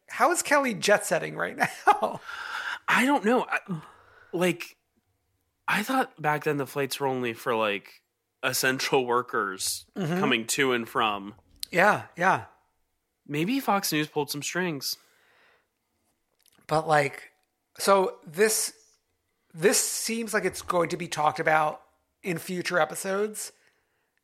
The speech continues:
Speaker 1: But Kelly, like, leaving Jolie. Granted, like, Jolie was with her father. But,
Speaker 2: Mm-hmm.
Speaker 1: like,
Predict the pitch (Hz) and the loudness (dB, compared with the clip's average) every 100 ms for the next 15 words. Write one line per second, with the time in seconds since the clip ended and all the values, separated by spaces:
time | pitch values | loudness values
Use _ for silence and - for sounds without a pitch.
0 | _ 185 185 - 165 185 220 240 240 214 | _ 0 0 0 2 2 0 0 0 0
1 | 175 170 170 160 160 165 156 143 147 147 | -4 -6 -6 -4 -2 -2 -2 0 0 0
2 | 147 143 151 151 _ - 233 294 247 185 | 0 -2 -6 -12 _ 0 0 0 0 0
3 | 160 175 170 165 131 151 143 - - 156 | 0 0 0 -4 -4 -4 -4 -4 -2 -2
4 | 156 175 202 196 _ _ _ _ - 139 | 0 -4 -6 -10 _ _ _ _ -4 2
5 | 190 175 107 | 4 4 0